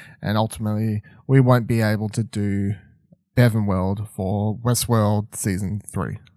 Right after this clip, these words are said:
This is primarily due to what's happening in the world at the moment, causing scheduling to be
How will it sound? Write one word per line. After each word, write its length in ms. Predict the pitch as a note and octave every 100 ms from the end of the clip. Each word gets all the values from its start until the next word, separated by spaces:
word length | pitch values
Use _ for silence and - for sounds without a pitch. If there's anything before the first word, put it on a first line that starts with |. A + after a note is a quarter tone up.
| _ _ _ _ -
This 200 | E3 D3+
is 120 | D3+
primarily 840 | - D3 B2+ A#2+ C3 C#3 C#3 C3+ - -
due 260 | A#2+ B2+
to 300 | B2 C3 B2+
what's 320 | B2 C#3 C#3+
happening 340 | - D#3+ E3+ E3+
in 80 | E3+
the 80 |
world 260 | E3+ F3 E3+
at 100 | D3+
the 40 |
moment, 440 | C#3+ D#3+ E3+ E3+ -
causing 480 | D3 C#3 C3 C3+ B2+
scheduling 840 | - C3+ B2+ C#3 C#3 C#3+ C#3 C3 - _
to 180 | - C3
be 580 | A#2+ C3+ B2+ B2 B2 A#2+